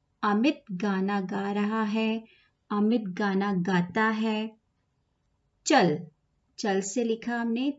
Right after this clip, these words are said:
चलना, चल में ना जोड़ दिया चलना, और वाक्य बनाया, वह गुस्से में चला गया।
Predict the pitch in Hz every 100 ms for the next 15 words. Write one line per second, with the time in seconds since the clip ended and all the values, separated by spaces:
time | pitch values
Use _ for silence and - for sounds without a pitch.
0 | - 240 208 202 208 233 175 - - _
1 | - 220 208 214 233 277 226 190 196 190
2 | 208 202 214 226 247 - 226 190 185 202
3 | 220 285 - _ _ - 202 196 196 185
4 | - 233 220 220 214 214 233 302 - _
5 | _ _ - 190 254 311 247 220 - -
6 | 226 208 269 370 - 262 220 190 180 175
7 | - -